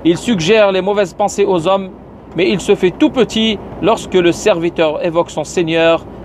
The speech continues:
et demande sa protection contre lui. Aussi, l'homme est tenu de se réfugier auprès de la Seigneurie d'Allah sur toutes les créatures. Certes,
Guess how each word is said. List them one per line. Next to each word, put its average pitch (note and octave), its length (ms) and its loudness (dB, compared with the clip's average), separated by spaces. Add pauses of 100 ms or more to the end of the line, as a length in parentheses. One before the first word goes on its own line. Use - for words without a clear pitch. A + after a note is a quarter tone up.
(160)
et C#3+ 140 0
demande F3 640 2
sa D3 160 -2
protection E3+ 540 -6
contre D3 280 -4
lui. C3+ 200 -4 (880)
Aussi, D4 440 0 (120)
l'homme A#3+ 220 0
est G#3 120 -2
tenu A#3+ 240 -2
de F#3 120 -4
se F#3 120 -4
réfugier F3 540 0
auprès - 280 -2
de D#3+ 100 0
la D3+ 120 2
Seigneurie G3 460 -2
d'Allah E3 580 2 (300)
sur - 220 -6
toutes B3 240 -4
les F#3 100 2
créatures. C#3+ 500 -2 (1300)
Certes, - 480 -2